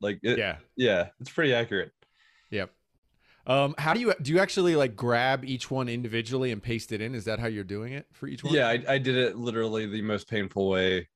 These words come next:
Speaker 2: Oh.
Speaker 1: possible. Yeah. Well, a-, and the other reason was because, um, like, I, I could do it automatically, but a lot of the tiles look better. Like, uh, like, uh, like, I don't want the ones, uh,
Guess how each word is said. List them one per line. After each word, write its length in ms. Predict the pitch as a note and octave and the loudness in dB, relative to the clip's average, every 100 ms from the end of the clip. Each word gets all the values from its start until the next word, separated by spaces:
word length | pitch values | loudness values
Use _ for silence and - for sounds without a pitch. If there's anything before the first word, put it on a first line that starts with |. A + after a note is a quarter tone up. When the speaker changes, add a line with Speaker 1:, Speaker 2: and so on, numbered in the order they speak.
| - | -10
Speaker 2:
Oh. 440 | B2 - - - - | -8 -8 -10 -12 0
Speaker 1:
possible. 580 | A2 G#2 - G#2+ F#2+ | 0 0 -2 0 0
Yeah. 440 | E2+ A2 G2 F#2+ F#2 | 2 4 4 4 2
Well, 300 | D3+ F3+ - | 2 4 4
a-, 280 | A#2+ D#3+ E3 | 2 2 2
and 140 | C#3 | 2
the 60 | C#3+ | 2
other 200 | C3+ C3+ | 4 4
reason 280 | C3 A2+ A#2+ | 2 0 -2
was 120 | A2 | -2
because, 600 | - G#2+ A2+ G#2 G2+ - | -4 -4 2 2 0 -2
um, 440 | G#2+ G#2 F#2 F2 F2 | 0 0 0 -6 -2
like, 240 | B2+ A2 | -2 0
I, 160 | - B2 | 0 0
I 120 | A#2 | 0
could 240 | G#2+ D3+ C3+ | -2 -4 0
do 140 | C3+ | 2
it 60 | G#2 | 2
automatically, 640 | G2+ G2 G2 A2 - B2+ | 0 -2 -2 -2 -2 -2
but 360 | A2+ G#2 G2 - _ _ _ | 0 0 0 0 _ _ _
a 100 | A2 | -2
lot 220 | A2+ A2+ | 2 2
of 60 | A2+ | 2
the 80 | A2 | -4
tiles 540 | A#2 A2+ A2 A2 G2 | -2 0 0 -2 -4
look 160 | G#2 G2+ - | -8 -8 0
better. 420 | G2 G2+ G#2 G2 | 2 4 4 2
Like, 340 | F2+ G2 - - _ _ _ _ _ _ _ _ - | 2 0 -2 -16 _ _ _ _ _ _ _ _ 0
uh, 160 | F3+ D3+ | 2 6
like, 280 | D#3 C#3 | 4 2
uh, 160 | C#3+ D3 | 2 4
like, 140 | C#3 C#3 | 4 4
I 80 | |
don't 160 | C3 D3 | 4 4
want 200 | C3 B2 | 2 2
the 80 | B2+ | 2
ones, 300 | A#2 A#2 G#2+ | 0 0 -4
uh, 100 | - | -8